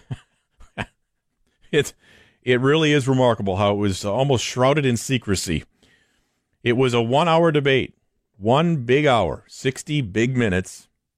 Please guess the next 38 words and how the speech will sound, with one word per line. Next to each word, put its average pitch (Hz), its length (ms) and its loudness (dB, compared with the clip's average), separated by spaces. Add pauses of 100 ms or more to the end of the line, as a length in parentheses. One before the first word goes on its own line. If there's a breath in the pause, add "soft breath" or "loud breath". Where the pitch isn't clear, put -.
(680)
It 104 220 -2
took 175 200 -2
place 139 400 0
at 104 300 -4
ten 165 240 -2
o'clock 151 480 0
in 123 140 -2
the 117 60 2
morning. 110 440 0 (1300)
Ten 180 280 2
o'clock 147 520 0
in 113 160 -4
the 107 80 -2
morning. 80 480 -2
What? 123 160 0 (280)
Maybe 104 220 0
you 104 180 2
were 110 120 2
getting 101 180 0
a 90 60 -4
cup 92 200 -4
of 85 100 -8
coffee, 110 600 0 (340)
you 87 140 -2
were 90 160 2
at 110 220 -2
work, 104 340 -2
or 82 320 -4
maybe 95 300 -4
you 87 120 -2
were 85 160 -2
working 92 400 -2
at 92 200 0
home, 98 360 -2
as 87 160 -6
we 80 80 -8
just - 220 -14
discussed. - 580 -6